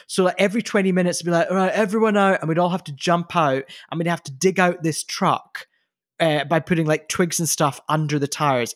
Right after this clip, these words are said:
It was, like, a whole thing. We also did, went to the Okavango Delta, where, now this is when things take a real turn. In the Okavango Delta, um, we, uh, cut down reeds and did, like, some conservation work. Sure, fine, whatever.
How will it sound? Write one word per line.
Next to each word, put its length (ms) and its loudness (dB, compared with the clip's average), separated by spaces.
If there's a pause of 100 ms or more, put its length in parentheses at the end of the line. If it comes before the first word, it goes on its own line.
It 40 -2
was, 120 -8
like, 160 -8
a 40 -10
whole 200 -6
thing. 340 -12 (800)
We 60 -12 (120)
also 420 2
did, 420 2
went 180 0
to 200 -14
the 240 -2
Okavango 560 0
Delta, 540 -2 (420)
where, 600 4
now 80 -2
this 240 -2
is 100 -8
when 140 2
things 380 0
take 180 -2
a 40 -2
real 180 -2 (100)
turn. 520 -6 (260)
In 80 -2
the 80 -4
Okavango 500 2
Delta, 680 2
um, 500 2 (100)
we, 640 0 (340)
uh, 600 2 (100)
cut 240 -4
down 320 2
reeds 360 2
and 60 -2
did, 160 0
like, 140 -2
some 140 -6
conservation 680 -4
work. 220 -2
Sure, 340 2
fine, 340 -2
whatever. 300 -2